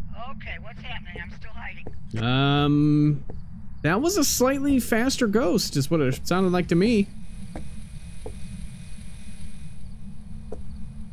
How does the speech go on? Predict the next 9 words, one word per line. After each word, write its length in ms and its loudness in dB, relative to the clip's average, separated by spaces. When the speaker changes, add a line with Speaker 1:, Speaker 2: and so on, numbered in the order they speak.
Speaker 1:
Did 100 -4
you 120 -8
get 340 -8
any 180 -6
more, 320 -4
uh, 140 -8
evidence? 380 -6
Speaker 2:
No. 520 0
Speaker 1:
Wow. 560 -8